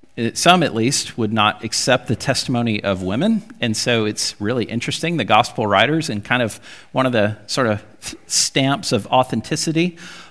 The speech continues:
on the Gospels is that it does affirm that it was these women that found that the grave was empty. And so at the end of the story, after the resurrection, the women who had come with him from Galilee followed and saw the tomb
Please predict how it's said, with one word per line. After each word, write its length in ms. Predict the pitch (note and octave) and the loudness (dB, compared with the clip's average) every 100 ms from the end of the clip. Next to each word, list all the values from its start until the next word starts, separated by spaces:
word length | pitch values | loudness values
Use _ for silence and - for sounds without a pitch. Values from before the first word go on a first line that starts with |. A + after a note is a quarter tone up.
| - | 0
on 120 | C#3 | 2
the 60 | C#3+ | 4
Gospels 560 | C3 C3 - F3 F3 D3+ | 4 4 4 2 2 0
is 160 | C#3 | 2
that 180 | D#3+ D#3 | 4 4
it 100 | F3+ | 4
does 340 | A3+ D4 - | 0 0 -2
affirm 360 | - - C#3+ D#3 | -4 0 0 2
that 160 | C#3+ C#3+ | 0 0
it 80 | |
was 220 | F3+ F#3+ - | 0 2 0
these 180 | G3 | 0
women 260 | G#3 C4 C3 | 0 0 0
that 140 | G2+ | -2
found 260 | - A2+ A2 | -2 0 0
that 120 | G2+ | -2
the 60 | A2 | -4
grave 440 | A2 G2+ G2 - - - - - - | 0 2 0 -4 -16 -20 -20 -16 -4
was 240 | A2 G#2 | -2 -2
empty. 500 | - C3+ - D#2 E2 - - - - - - - | -2 -4 -2 -4 -6 -12 -20 -20 -20 -20 -20 -10
And 120 | - G#2+ | -6 2
so 180 | C#3+ | 2
at 80 | B2+ | 2
the 160 | A2+ G2 | 0 -2
end 320 | B2+ D#3+ - - - - - _ - | 0 0 -4 -10 -20 -20 -20 _ -10
of 160 | - A2 | -4 -4
the 80 | G2 | -4
story, 500 | - A#2 G#2+ D3+ E3+ - - - - A2 | -6 -2 0 -2 -4 -10 -20 -20 -8 -2
after 260 | A#2+ - | -2 -2
the 80 | A2+ | 0
resurrection, 680 | A2+ A2 G2+ G#2+ - E3+ F3+ - - - - - - - - - - - | 2 2 0 0 0 -2 -2 -8 -20 -20 -20 -20 -20 -20 -20 -20 -20 2
the 100 | D#3 | 6
women 260 | D#3+ F#3+ G3 | 8 8 6
who 120 | F3+ | 6
had 120 | D3+ | 4
come 220 | - D3 | 2 2
with 140 | D3 - | 2 2
him 200 | C#3+ D3+ | 0 0
from 180 | - B2+ | 0 4
Galilee 460 | D3 E3+ D3 A#2 | 6 6 4 2
followed 720 | - - F#3 F#3+ G2 F2 G2 - - - | 2 0 4 4 4 2 -2 -6 -4 0
and 140 | C#3 | 2
saw 340 | - - E3 | 4 6 6
the 100 | A3 | 4
tomb 480 | G#3+ - G#2 F#2+ C3+ | 0 0 -2 0 -2